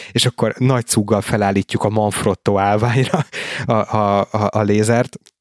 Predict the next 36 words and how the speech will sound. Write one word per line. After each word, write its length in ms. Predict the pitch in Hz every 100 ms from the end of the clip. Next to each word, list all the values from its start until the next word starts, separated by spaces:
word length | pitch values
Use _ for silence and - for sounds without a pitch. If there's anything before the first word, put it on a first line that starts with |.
| -
ezt 180 | 107 -
nem 140 | - 107
tudom, 300 | - 98 95
olyan 320 | 107 98 98 -
délelőtt 540 | 117 123 107 95 95 -
tíz 200 | 113 101
órakor, 500 | 95 98 - 127 135 - -
és 120 | -
így 80 | 107
megnyomjuk 480 | 120 120 107 101 -
az 120 | 104
on 220 | 123 120 117
gombot, 500 | 127 123 127 135 -
és 260 | 117 117 104
így 60 |
nem 180 | 117 113
látni 280 | 101 98 101
semmit. 520 | - 104 98 98 98 - - -
Mert 160 | 117
ugye 200 | 117 117
olyan 220 | 131 120 101
fény 440 | - 120 107 98
volt, 320 | 98 107 110
ugye 160 | 104 101
ez 100 | 101
a 60 |
szűrt 420 | 107 - 139 117 -
fény 420 | - 104 95 95
a, 180 | 98 95 95 - - - -
a, 400 | - 104 98 98
a 200 | - 107 -
köd 320 | 131 113 101
meg 200 | 95 95
a 40 |
felhők 540 | 95 120 104 101 95 110
miatt, 420 | 107 127 139